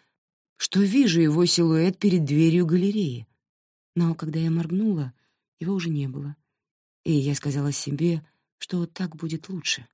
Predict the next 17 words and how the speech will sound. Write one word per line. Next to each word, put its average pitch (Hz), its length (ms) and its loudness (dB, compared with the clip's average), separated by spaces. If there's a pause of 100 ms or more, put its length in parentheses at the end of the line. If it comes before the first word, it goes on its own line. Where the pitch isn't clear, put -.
(200)
намного 190 340 -4
лучше. 143 420 -8 (1400)
Прошло 139 360 0
совсем 143 400 -2
немного 139 400 0
времени, 131 540 0
прежде 127 360 -2
чем 127 240 -2
мы 131 160 0
добрались 123 480 -2
до 120 120 -4
квартиры 117 460 -6
Лэндона. 107 520 -8 (1000)
Мы 175 140 0
легли 135 380 -2
в 123 60 -12
кровать, 135 520 -12